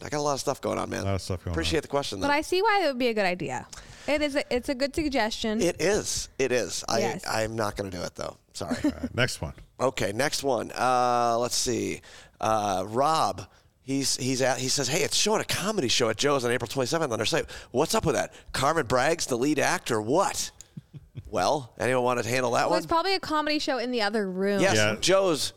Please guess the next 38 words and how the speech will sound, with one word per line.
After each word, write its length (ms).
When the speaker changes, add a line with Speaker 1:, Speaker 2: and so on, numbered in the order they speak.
Speaker 1:
large 480
place, 380
very 240
Speaker 3:
Yeah, 140
Speaker 1:
large, 100
Speaker 3:
there's, 100
like, 120
Speaker 1:
many 160
Speaker 3:
three 100
Speaker 1:
rooms. 80
Speaker 3:
different 220
Speaker 2:
Jo-, 80
Joe's 100
Speaker 3:
rooms. 140
Speaker 2:
has 200
the, 140
the, 180
the, 160
the 140
main 200
spot 340
is 160
a 60
comedy 360
show. 340
We 180
Speaker 3:
Mm-hmm. 100
Speaker 2:
are 120
in 180
the 140
front 340
bar 240
area, 340
which 180
is 100
also 320
very 240
large. 560